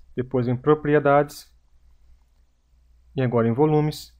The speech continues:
você pode ver então que o estilo de partição está no formato G P T. Clique em OK. No Disk Part, se eu digitar novamente aqui o List Disk,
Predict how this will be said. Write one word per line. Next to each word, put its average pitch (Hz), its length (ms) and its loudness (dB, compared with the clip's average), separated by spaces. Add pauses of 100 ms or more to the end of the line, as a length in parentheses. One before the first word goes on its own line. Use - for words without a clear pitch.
(100)
você - 140 -8
pode 139 300 2
ver 135 80 0
então 135 300 -2
que 131 100 -8
o 147 40 0
estilo 127 260 -4
de 120 60 -6
partição 139 600 -2
está 151 200 -4
no 147 80 -2
formato 135 480 -2
G 113 200 -4
P - 160 -2
T. 98 300 -10 (580)
Clique 113 260 -6
em 127 60 0
OK. 143 360 -2 (480)
No 139 100 0
Disk 123 300 -6
Part, 151 440 0 (340)
se - 140 -10
eu 143 60 2
digitar 135 300 -2
novamente 131 420 0
aqui 127 120 -4
o 127 60 2
List 131 420 -4 (260)
Disk, 139 380 -6